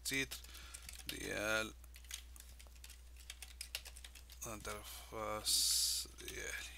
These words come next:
هيك. كلوز، مزيان،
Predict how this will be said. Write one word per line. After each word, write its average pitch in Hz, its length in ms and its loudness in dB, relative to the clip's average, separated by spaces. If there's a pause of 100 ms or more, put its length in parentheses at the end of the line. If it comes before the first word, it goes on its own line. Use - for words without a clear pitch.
هيك. 180 240 -2 (1300)
كلوز، - 720 2 (240)
مزيان، - 640 -8